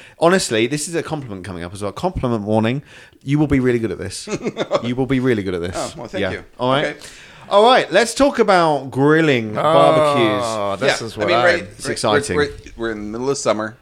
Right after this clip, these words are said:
Speaker 2: Uh, covid restrictions have eased up, so people
Speaker 1: Yeah.
Speaker 2: are back to socializing again. And what's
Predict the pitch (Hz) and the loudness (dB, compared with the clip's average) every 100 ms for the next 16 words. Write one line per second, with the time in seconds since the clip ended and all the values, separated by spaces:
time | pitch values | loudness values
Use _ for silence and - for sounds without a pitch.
0 | _ _ _ _ _ _ - 101 95 95 | _ _ _ _ _ _ -8 -2 -2 0
1 | 123 120 123 120 - 107 117 104 104 107 | -2 -2 -2 -6 -12 -14 -14 -14 -12 -12
2 | 101 104 98 - 85 - 92 90 85 95 | -10 -8 -8 -10 -16 -12 -6 -6 -6 -4
3 | 92 - 101 - 95 95 - 104 101 107 | -6 -6 -12 -12 -12 -10 -8 -8 -8 -12
4 | 95 92 90 87 82 - 85 90 95 - | -14 -12 -12 -14 -18 -16 -12 -8 -8 -10
5 | - | -16